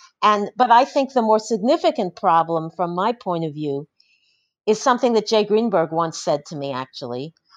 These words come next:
about this. He said, "What about patients who then are gonna dissociate their suicidal or against life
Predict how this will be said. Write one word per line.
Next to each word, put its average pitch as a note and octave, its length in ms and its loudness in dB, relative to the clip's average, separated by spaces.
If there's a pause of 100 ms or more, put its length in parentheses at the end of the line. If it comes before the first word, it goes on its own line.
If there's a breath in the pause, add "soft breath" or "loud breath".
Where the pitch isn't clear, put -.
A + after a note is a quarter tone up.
(200 soft breath)
about C#3+ 360 0
this. D#3 300 -10 (380)
He A3 140 -2
said, G3 400 2 (100)
"What G3 400 2 (380)
about F#3+ 540 4
patients A3+ 540 -4
who G3 100 -4
then G3 240 0
are F3+ 100 0
gonna F#3 300 -2
dissociate E3+ 1120 -2 (380)
their F3+ 120 0
suicidal D#3 1040 0 (920)
or D3 200 0
against F#3+ 540 -2
life C#3 600 -4